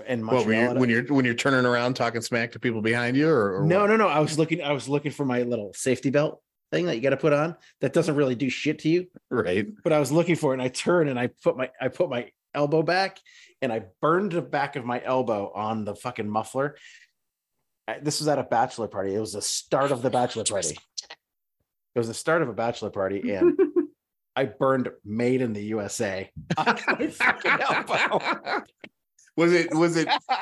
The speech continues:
Speaker 2: so they could be read, or was it backwards? How did, how did it come out?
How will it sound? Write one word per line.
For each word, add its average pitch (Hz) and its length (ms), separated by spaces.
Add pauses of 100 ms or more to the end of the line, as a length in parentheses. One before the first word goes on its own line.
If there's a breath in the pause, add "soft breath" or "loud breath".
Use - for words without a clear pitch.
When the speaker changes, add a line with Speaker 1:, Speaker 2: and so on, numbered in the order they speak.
Speaker 2:
so 180 180
they 165 140
could 175 160
be 147 80
read, 170 280
or 214 100
was 151 180
it 120 100
backwards? 123 480
How 120 140
did, 120 260
how 135 120
did 120 120
it 117 220
come 120 180
out? 110 300